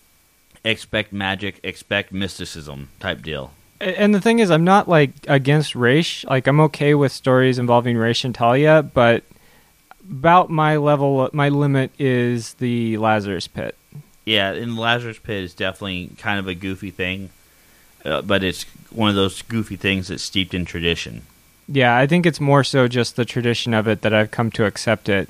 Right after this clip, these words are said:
Speaker 2: as, more than anything. I think if I actually sat and thought about what is entailed with the Lazarus Pit, I, I probably would be, like, not as, not as okay with it.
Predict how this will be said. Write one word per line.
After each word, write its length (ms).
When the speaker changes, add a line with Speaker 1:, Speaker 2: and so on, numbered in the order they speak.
Speaker 2:
as, 220
more 240
than 160
anything. 440
I 80
think 220
if 120
I 100
actually 520
sat 300
and 140
thought 240
about 320
what 340
is 240
entailed 540
with 320
the 220
Lazarus 500
Pit, 400
I, 200
I 120
probably 320
would 220
be, 180
like, 240
not 300
as, 400
not 220
as 200
okay 300
with 180
it. 160